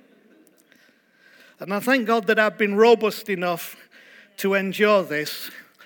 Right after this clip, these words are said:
because I know plenty of others who haven't. But like I said to you last week, I'm now tired, and I don't think I want to do that for much more of my life.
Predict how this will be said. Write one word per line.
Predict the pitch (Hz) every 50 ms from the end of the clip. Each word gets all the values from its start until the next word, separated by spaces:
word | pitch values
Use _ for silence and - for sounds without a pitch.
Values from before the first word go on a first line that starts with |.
| - - - - _ -
because | 170 180 - 202 190 - 196
I | 202
know | 202 202 196
plenty | 202 214 233 226 220 220 214 214
of | 202 190 185
others | 202 190 185 190 165 175
who | 190 185 180
haven't. | 190 185 175 175 156 156 147 156 - - - - - - _ _ - - - - - - _ -
But | 175 180
like | 190 202 190 -
I | 185
said | - - 214 220 220
to | - - 214
you | 208
last | 208 202 190 - -
week, | 196 185 180 185 180
I'm | 180 175 185
now | 208 233 233
tired, | 233 - - 196 190 165 165 160 165 170 156 147 135 - - _ _ _ _ - _ - - _ -
and | 160 160 180
I | 180 170
don't | 202 202 202 -
think | - 208 202 190 - 196
I | 202
want | 190 202 196 190
to | 180
do | 156 202 196 196 180
that | 156 165 147 147 151 - - - - - - - - - _ _ _ _ _ _ _ _ _ _ _ _
for | - - 175
much | 185 190 180 - - -
more | 190 190 180 175 175
of | 175 160 160
my | 165 165 160
life. | 156 147 131 120 120 104 95 - - -